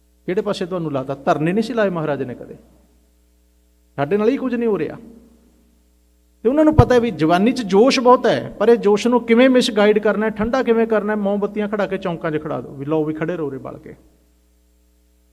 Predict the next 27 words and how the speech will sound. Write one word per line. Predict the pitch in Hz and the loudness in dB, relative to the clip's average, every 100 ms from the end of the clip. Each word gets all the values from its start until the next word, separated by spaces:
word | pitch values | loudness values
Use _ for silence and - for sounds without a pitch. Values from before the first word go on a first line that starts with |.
| _ - | _ -2
ਤੇ | |
ਹੋਰ | 180 214 | 6 6
ਪੰਦਰਾਂ, | 208 202 202 202 | 6 0 2 0
ਦੋ, | 175 185 | 0 -4
ਤਿੰਨ | 196 185 | -4 -4
ਮਹੀਨੇ | 185 165 156 | -4 -2 -2
ਬਾਅਦ | 165 | -2
ਫਿਰ | 151 185 | 0 2
ਇੱਕ | 214 175 | 0 -2
ਕੇਸ | 175 170 170 | -2 -2 -2
ਹੋ | |
ਜਾਏਗਾ, | 151 139 | -2 -4
ਫਿਰ | 135 190 | -2 -2
ਮੋਮਬੱਤੀਆਂ | 208 190 170 175 160 | -2 -4 -6 -8 -6
ਚੱਕ | 156 156 | -6 -4
ਲਿਓ, | 147 | -4
ਫਿਰ | 185 214 | 4 2
ਛੇ | 220 208 | 4 0
ਮਹੀਨੇ | 185 165 | 0 -6
ਬਾਅਦ | 160 160 | -6 -6
ਕੇਸ | 156 151 151 | -4 -4 -4
ਹੋਣਗੇ, | 135 127 | -8 -8
ਫਿਰ | 180 | -8
ਮੋਮਬੱਤੀਆਂ | 208 202 190 180 170 | -6 -6 -6 -10 -10
ਚੱਕ | 160 160 | -12 -14
ਲਿਓ। | 143 | -14
ਬਸ | 139 | -16